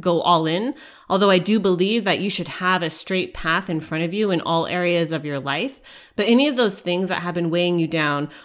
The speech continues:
or maybe it's those pings that keep coming up over and over and over again. You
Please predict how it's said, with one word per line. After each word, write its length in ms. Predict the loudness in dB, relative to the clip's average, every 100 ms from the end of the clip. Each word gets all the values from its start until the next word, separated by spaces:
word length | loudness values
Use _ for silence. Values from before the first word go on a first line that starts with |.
| 0
or 140 | 2
maybe 300 | 4 4 2
it's 140 | 2 2
those 200 | 0 0
pings 460 | -2 0 2 2
that 180 | 0 -2
keep 180 | -4 -6
coming 320 | -6 -4 -2
up 140 | -4 -6 -10 -2
over 340 | 0 0 -4
and 100 | -2
over 360 | 2 2 2 -2
and 120 | -2
over 340 | 2 2 2 -2
again. 400 | -4 -4 -2 0
You 220 | 0